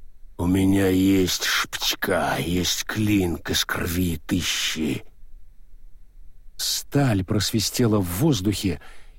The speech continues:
и серое лезвие с жутким красным отблеском нацелилось Мокрицу между глаз. Оно не дрожало. Космо трясло и лихорадило,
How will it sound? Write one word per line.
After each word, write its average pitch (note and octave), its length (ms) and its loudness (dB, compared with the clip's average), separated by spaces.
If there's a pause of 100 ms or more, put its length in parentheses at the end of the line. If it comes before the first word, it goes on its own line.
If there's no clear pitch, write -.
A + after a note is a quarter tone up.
и G#2 80 0
серое B2 440 4
лезвие A#2 540 4
с G#2 40 2
жутким C#3 640 2
красным C3 680 2
отблеском B2 720 4 (340)
нацелилось D3 800 4
Мокрицу C3 580 4
между B2 340 4
глаз. A2+ 640 0 (340)
Оно G2+ 280 4
не A#2+ 100 6
дрожало. B2+ 640 2 (380)
Космо B2+ 420 4
трясло C3 520 2
и C#3 140 2
лихорадило, C#3 840 2